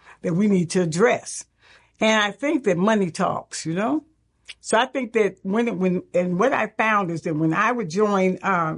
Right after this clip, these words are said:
some of the groups that they would have, and I'd bring in the bulk of my patients at that time ev-, were African American patients, and I would bring the bulk of them to, uh, let's say, a health maintenance organization.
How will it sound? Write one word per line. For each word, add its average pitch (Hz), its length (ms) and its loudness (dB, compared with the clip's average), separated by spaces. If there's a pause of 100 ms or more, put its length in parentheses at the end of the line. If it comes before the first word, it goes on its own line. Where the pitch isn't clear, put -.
(100)
some 220 260 0
of 196 80 -2
the 180 60 -2
groups 175 340 -4
that 180 140 -4
they 170 140 2
would 160 140 -4
have, 160 300 0
and 165 100 -2
I'd 165 180 -2
bring 185 220 0
in 170 280 -2 (300)
the 160 100 -6
bulk 196 240 2
of 170 80 2
my 170 160 0
patients 165 460 -4
at 151 100 -6
that 165 220 -2
time 165 440 -4
ev-, 165 160 -8 (360)
were 180 180 0
African 180 400 -2
American 180 400 0
patients, 156 580 -6 (580)
and 190 140 2
I 202 120 2
would 170 200 -6
bring 190 220 0
the 156 80 0
bulk 202 300 2
of 151 140 -6
them 170 240 -2
to, 170 440 -4
uh, 175 180 0
let's 196 160 -2
say, 175 380 0
a 170 640 -6
health 196 240 0
maintenance 175 400 0
organization. 143 920 -2